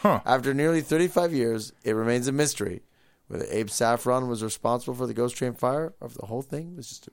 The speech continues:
Speaker 2: tragic accident.
Speaker 1: Hmm, possible arson.
Speaker 2: A, a ghost arson.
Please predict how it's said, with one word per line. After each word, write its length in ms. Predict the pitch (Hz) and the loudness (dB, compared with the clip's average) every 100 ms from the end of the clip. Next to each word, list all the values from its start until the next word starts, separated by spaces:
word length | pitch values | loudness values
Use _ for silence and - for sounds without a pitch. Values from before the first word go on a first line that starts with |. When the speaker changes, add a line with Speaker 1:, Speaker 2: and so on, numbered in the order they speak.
| - | -14
Speaker 2:
tragic 560 | - 98 92 117 - | -10 -8 -8 -8 -12
accident. 360 | - - - - | -16 -16 -18 -8
Speaker 1:
Hmm, 180 | 123 90 | -6 -2
possible 440 | - 135 - 85 | 0 2 2 0
arson. 320 | 71 67 65 - - - _ _ - | 0 -2 -10 -14 -20 -20 _ _ 0
Speaker 2:
A, 140 | 131 | 2
a 220 | 123 123 120 | 4 2 -2
ghost 480 | 104 98 143 180 110 | 0 4 4 6 2
arson. 380 | 95 90 82 | 2 -2 -6